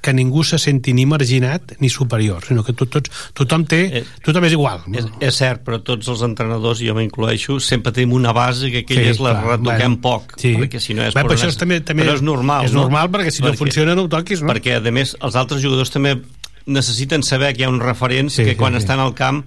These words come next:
Speaker 1: Sí.
Speaker 2: les coses funcionen
Speaker 1: Clar,
Speaker 2: millor,
Speaker 1: clar,
Speaker 2: no?
Speaker 1: clar,
Speaker 2: Perquè
Speaker 1: clar,
Speaker 2: llavors
Speaker 1: clar.
Speaker 2: quan t'acoples, t'acoples amb, amb més
Speaker 1: I,
Speaker 2: facilitat.
Speaker 1: i alguns han de prendre més responsabilitat. Ara encara és aviat, però d'aquí uns quants partits,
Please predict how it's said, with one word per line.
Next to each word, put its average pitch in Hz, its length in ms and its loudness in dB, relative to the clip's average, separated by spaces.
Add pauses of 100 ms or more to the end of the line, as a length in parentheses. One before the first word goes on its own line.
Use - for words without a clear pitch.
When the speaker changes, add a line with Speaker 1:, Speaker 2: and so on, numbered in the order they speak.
Speaker 1:
Sí. - 180 -6
Speaker 2:
les 113 160 0
coses 123 300 -2
funcionen 120 400 0
Speaker 1:
Clar, 117 140 4
Speaker 2:
millor, 110 240 2
Speaker 1:
clar, - 40 2
Speaker 2:
no? 151 60 0
Speaker 1:
clar, 113 140 0
Speaker 2:
Perquè 101 100 0
Speaker 1:
clar, 117 80 2
Speaker 2:
llavors 120 220 0
Speaker 1:
clar. - 20 -6
Speaker 2:
quan 127 180 0
t'acoples, 127 600 -2
t'acoples 117 500 -2 (340)
amb, 113 220 -2
amb 117 160 0
més 113 120 -2
Speaker 1:
I, - 40 -12
Speaker 2:
facilitat. 131 460 2
Speaker 1:
i 139 80 4
alguns 143 520 2
han 151 140 2
de 131 140 -2
prendre 135 320 0
més 135 180 2
responsabilitat. 123 960 0 (100)
Ara 123 160 2
encara 131 240 0
és 117 80 2
aviat, 123 380 0
però 107 180 -4
d'aquí 113 240 0
uns 120 80 2
quants 127 240 0
partits, 139 480 0